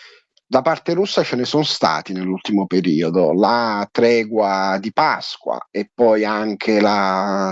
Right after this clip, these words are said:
tregua del nove maggio, gesti che sono stati unilaterali e che servivano essenzialmente a dare l'idea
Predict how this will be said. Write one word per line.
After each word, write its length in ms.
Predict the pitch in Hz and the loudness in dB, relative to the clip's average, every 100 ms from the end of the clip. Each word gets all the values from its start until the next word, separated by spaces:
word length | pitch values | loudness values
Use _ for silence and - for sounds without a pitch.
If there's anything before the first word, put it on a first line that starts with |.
| - | -6
tregua 800 | - 110 113 110 107 107 104 104 - - - - - | 0 2 2 0 2 2 0 -6 -14 -20 -20 -20 -20
del 220 | _ 127 104 | _ 2 4
nove 320 | 110 104 139 | 2 2 2
maggio, 720 | 117 87 85 92 113 143 165 _ _ - _ | 0 -4 -10 -6 -2 -2 -4 _ _ -20 _
gesti 500 | 113 143 135 - 120 | 0 2 2 -6 -10
che 360 | - 110 104 104 | -2 0 2 0
sono 220 | 123 120 | -2 -2
stati 360 | - 113 123 - | 0 0 0 -2
unilaterali 640 | 131 123 123 123 143 180 | 2 2 0 0 0 0
e 40 | 156 | -2
che 120 | 110 | -6
servivano 580 | - 135 123 185 226 135 | -6 -4 -2 -2 2 0
essenzialmente 1600 | 120 - 123 120 131 131 135 156 160 165 156 - 147 151 - _ | 0 0 0 0 0 2 2 2 2 0 0 0 2 0 -4 _
a 460 | 123 120 117 120 107 | -2 0 2 0 -4
dare 880 | 107 107 110 131 135 127 120 113 110 | -10 -12 0 2 4 0 0 -2 -2
l'idea 800 | 120 117 143 131 113 107 107 | -4 0 2 2 2 0 -2